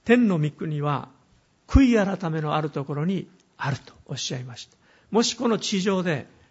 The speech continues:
私たちが天国の味わいができるとしたら、悔い改めの時であります。何も悔い改めの時だけでなく、クリスチャンになった私たちは、イエス様と交わっている時に、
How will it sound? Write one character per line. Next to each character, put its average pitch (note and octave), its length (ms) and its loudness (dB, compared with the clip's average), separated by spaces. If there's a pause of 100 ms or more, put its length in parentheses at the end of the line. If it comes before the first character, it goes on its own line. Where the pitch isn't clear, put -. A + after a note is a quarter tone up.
(120)
私 D#3 280 0
た F3 80 2
ち F#3+ 100 -2
が D#3+ 100 2
天 A3+ 280 4
国 F3+ 260 2
の C#3+ 140 -2
味 D3 200 0
わ D3+ 140 2
い D3+ 80 0
が C3+ 120 -2
で C#3 160 2
き F#3+ 120 -2
る G3+ 100 -4
と D3+ 120 -4
し - 80 -12
た B2+ 140 -8
ら、 C3 200 -6 (720)
悔 A#3 320 2
い F#3+ 180 2
改 D#3 140 0
め C#3+ 100 2
の B2+ 220 -4 (520)
時 D#3 240 2
で C#3+ 220 0 (260)
あ C3 80 -10
り A#2+ 120 -8
ま - 140 -14
す。 - 200 -18 (2000)
何 A3 160 0
も E3 100 -2
悔 - 200 -8
い E3+ 220 -2
改 D3+ 120 -6
め C#3+ 80 -4
の C3+ 100 -8
時 D3 200 -6
だ C#3 160 -2
け C#3+ 100 -6
で C#3 80 -4
な B2+ 100 -8
く、 A#2 300 -12 (180)
ク G3 120 -2
リ A#3+ 60 0
ス - 100 -4
チ G#3+ 60 0
ャ F3+ 40 2
ン D#3+ 40 -2
に - 20 -4
な C#3 80 -4
っ C#3 40 -10
た C#3 80 -6
私 C3 280 -6
た C#3+ 120 -8
ち - 140 -10
は、 C3+ 220 -4 (440)
イ D#3 200 0
エ F3 100 6
ス F3+ 140 -4
様 D3+ 200 -2
と C3 140 -6
交 B2+ 420 -2
わ D3+ 60 0
っ - 40 -14
て - 120 -4
い F3+ 60 4
る F#3 40 -2
時 F3+ 280 -4
に、 A2 160 -10